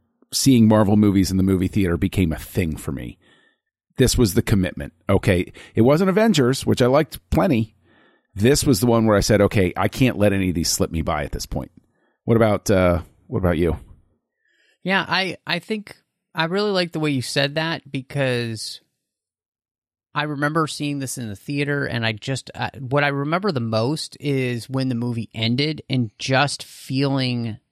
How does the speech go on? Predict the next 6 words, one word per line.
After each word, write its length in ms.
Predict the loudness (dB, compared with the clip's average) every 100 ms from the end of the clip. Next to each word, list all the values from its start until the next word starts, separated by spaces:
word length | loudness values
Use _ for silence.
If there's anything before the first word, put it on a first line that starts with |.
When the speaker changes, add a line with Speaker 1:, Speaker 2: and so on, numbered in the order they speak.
| _ _ _
Speaker 2:
so 840 | -12 -8 0 2 2 2 -2 -6 _ _
good. 480 | 0 0 0 -6 -16 _ _ _ _ _ _ _ _ _ _ _ _ _ _ _ -8
In 120 | -6
the 80 | -4
sense 340 | -2 -4 -2
that 260 | -2 -2